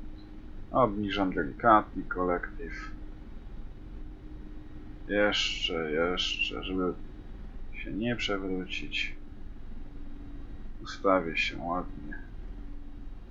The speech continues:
Hamulec. I teraz tak.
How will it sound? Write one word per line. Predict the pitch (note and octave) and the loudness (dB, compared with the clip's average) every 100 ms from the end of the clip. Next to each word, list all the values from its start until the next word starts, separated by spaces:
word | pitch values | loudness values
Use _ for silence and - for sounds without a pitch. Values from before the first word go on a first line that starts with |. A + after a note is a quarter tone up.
| - - - - - - - - - - - - - - - - - | -10 -8 -8 -8 -8 -8 -8 -10 -8 -8 -8 -8 -8 -10 -10 -10 -8
Hamulec. | - A2+ A2 F#2 - - - - - - - - - - - | -2 4 8 6 6 -2 -4 -6 -8 -8 -8 -6 -6 0 4
I | C#3+ | 8
teraz | C3+ B2 | 8 8
tak. | - - | 6 4